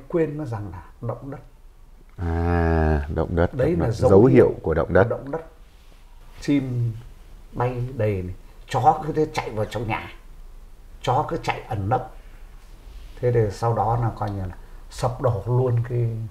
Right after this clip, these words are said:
Speaker 1: thành phố Linh Nhiên Na Can. Và ông bạn tôi chết luôn. Đấy, chết. Và nếu như hôm ấy ông Lưu Trọng Văn không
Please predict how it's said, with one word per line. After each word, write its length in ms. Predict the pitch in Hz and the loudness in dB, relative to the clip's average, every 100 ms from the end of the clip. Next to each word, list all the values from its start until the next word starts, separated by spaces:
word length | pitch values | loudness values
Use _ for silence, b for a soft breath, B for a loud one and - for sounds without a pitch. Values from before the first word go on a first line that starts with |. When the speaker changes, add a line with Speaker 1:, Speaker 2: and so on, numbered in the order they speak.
| - - | -12 -16
Speaker 1:
thành 160 | - 104 - | -8 -6 -2
phố 100 | 110 | -2
Linh 200 | 120 113 | 0 -2
Nhiên 120 | 113 107 | -2 -6
Na 80 | |
Can. 220 | - - - - - b b b b | -6 -6 -8 -10 -20 b b b b
Và 80 | - | 0
ông 220 | - 117 | 2 2
bạn 180 | 101 - 117 | -2 -6 -2
tôi 140 | 117 120 | -2 0
chết 160 | 131 139 131 | -2 -2 -2
luôn. 120 | 117 117 - - - - - - - - - - - - - - - - | -4 -4 -10 -20 -20 -20 -20 -20 -20 -20 -20 -20 -20 -20 -20 -20 -18 -10
Đấy, 200 | 117 113 | -8 -4
chết. 200 | 120 123 - B B B | 0 0 -2 B B B
Và 80 | 120 | 2
nếu 280 | 117 143 185 | 6 6 6
như 120 | 175 | 6
hôm 300 | 156 147 143 | 6 6 6
ấy 160 | 160 | 4
ông 280 | - 143 139 | 4 2 2
Lưu 140 | 139 120 | 0 0
Trọng 160 | 113 - | -2 0
Văn 200 | 120 120 | 0 0
không 200 | - | -2